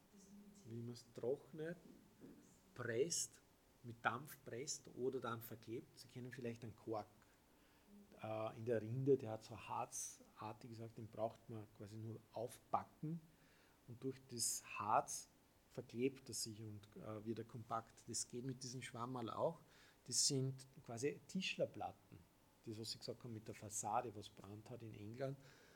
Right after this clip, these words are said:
äh, ist eigentlich auch so eine Sandwichplatte. Momentan tun wir so einen P-U-Schaum rein als Kleber. Wir könnten auch das Schwammerl reinwachsen lassen.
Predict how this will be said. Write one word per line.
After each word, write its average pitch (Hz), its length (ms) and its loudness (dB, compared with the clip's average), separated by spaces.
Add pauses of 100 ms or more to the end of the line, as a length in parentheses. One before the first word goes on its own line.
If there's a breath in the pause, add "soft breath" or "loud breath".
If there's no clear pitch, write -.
(300 loud breath)
äh, 113 380 6
ist 110 140 4
eigentlich 113 340 0
auch 117 140 2
so - 140 -4
eine 107 60 -4
Sandwichplatte. 110 1040 -2 (140)
Momentan 127 580 -2
tun 135 120 -2
wir 123 80 -4
so 127 100 -2
einen 117 80 -4
P-U-Schaum 117 720 0
rein 98 300 -8
als 92 220 -8
Kleber. 101 440 -10
Wir 104 80 -10
könnten 117 400 -8
auch 110 140 -6
das - 120 -12
Schwammerl 107 440 -6
reinwachsen 92 640 -12
lassen. 90 420 -18